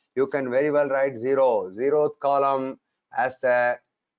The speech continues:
independent variable, but due to certain technical constraints, you have to give a range here. You have to give a range here. That is why you are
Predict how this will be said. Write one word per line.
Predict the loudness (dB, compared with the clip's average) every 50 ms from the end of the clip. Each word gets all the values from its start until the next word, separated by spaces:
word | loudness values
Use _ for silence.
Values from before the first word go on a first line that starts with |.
| _ _ _ _ _ _ _ _ _ _ -6
independent | -6 -2 0 0 0 0 -2 -2 -2 -2
variable, | -2 -2 -2 -2 -4 -4 -6 -4
but | -4 -6 -6 -4
due | -4 -4 -4 -4
to | -8 -14
certain | -10 -10 -10 -8 -8 -10 -8
technical | -6 -8 -6 -2 -2 -2 0 0 -2 -2
constraints, | -2 -6 -8 -6 -8 -8 -8 -6 -8 -8 -10 -10
you | -8 -8 -6
have | -6 -4 -4 -4 -4 -2
to | -2 -2 -2
give | -2 -4 -2 0 0 0 0 0
a | 0 0 0 -2 -2 -2
range | -2 0 2 4 4 4 4 2 0 -2 -8 -10
here. | -8 -4 -2 0 0 0 0 -2
You | -2 -2
have | -2 -2 -4 -6
to | -8 -8
give | -4 -2 0 2
a | 2 2 2 2
range | 2 0 0 0 0 0
here. | 0 0 -2 -2
That | -2 -6 -6
is | -6 -4
why | -2 -2 -2
you | -2
are | -2 -4 -6